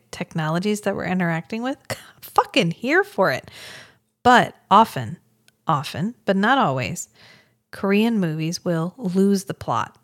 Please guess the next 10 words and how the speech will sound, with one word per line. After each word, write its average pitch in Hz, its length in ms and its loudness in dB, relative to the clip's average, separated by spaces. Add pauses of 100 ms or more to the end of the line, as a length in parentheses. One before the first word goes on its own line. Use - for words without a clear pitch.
(680)
We'll 190 100 2
have 185 220 2
this 165 180 -4
wonderful 196 560 -2
setup. 170 480 -4 (100)
We'll 214 140 -4
be 190 120 0
going 185 360 0
somewhere 208 400 -2
great. 156 400 -4